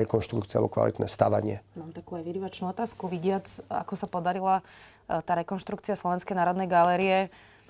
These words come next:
Speaker 2: nemalo by nám byť o to viac ľúto, že Istropolis sme zbúrali?
Speaker 1: Túto otázku som zodpovedal veľmi veľakrát. Ehm,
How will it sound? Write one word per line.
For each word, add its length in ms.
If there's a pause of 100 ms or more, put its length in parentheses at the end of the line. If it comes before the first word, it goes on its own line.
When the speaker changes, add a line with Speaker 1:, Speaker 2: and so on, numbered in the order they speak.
(280)
Speaker 2:
nemalo 480
by 160
nám 160
byť 160
o 80
to 80
viac 240
ľúto, 240
že 160
Istropolis 400
sme 80
zbúrali? 480 (1700)
Speaker 1:
Túto 160
otázku 400
som 80
zodpovedal 400
veľmi 240
veľakrát. 560
Ehm, 640